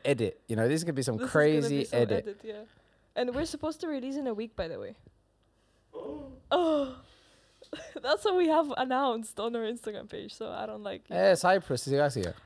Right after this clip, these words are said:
Speaker 2: Eh, Cyprus, siga, siga, but I don't, I don't like siga, siga.
Speaker 1: Okay.
Speaker 2: You know, I'm opposite of siga, siga. Fast, fast, fast.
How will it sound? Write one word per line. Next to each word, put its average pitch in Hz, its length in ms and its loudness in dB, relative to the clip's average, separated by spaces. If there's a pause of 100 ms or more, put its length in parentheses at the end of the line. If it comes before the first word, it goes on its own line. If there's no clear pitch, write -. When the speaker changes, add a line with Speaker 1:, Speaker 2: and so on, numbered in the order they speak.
Speaker 2:
Eh, 453 280 0
Cyprus, 392 560 0
siga, 320 240 2
siga, 330 320 0
but 285 160 2
I 277 100 2
don't, 262 220 -2
I 240 120 0
don't 240 180 -2
like 226 140 -2
siga, 196 240 -8
siga. 202 260 -10
Speaker 1:
Okay. 214 120 0
Speaker 2:
You 208 60 -2
know, 226 120 0
I'm 220 340 -6 (280)
opposite 226 400 -4
of 220 80 -14
siga, 202 240 -8
siga. 220 320 -14 (460)
Fast, 220 340 -8
fast, 202 260 -12
fast. 180 240 -14